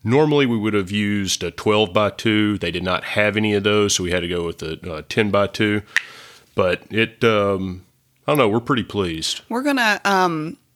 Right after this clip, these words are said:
Speaker 2: that backside that Christopher was talking about, it, it is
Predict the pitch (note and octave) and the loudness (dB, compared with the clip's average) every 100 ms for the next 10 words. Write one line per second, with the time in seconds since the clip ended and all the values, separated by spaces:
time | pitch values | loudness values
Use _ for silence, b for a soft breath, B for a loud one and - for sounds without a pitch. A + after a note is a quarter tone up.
0 | - - G#3+ - G3 C4+ C#4 - F#3+ F3 | -14 -2 -2 0 2 2 2 0 2 2
1 | E3+ - G3 F3+ - D#3+ D#3+ F3 D#3+ D3 | 2 -2 -4 -4 -2 -2 0 -2 -2 -4
2 | D#3 D#3 D#3 E3 - - - F#3+ F#3 E3+ | -2 0 0 -2 -6 -14 -8 -4 0 0
3 | E3 | 0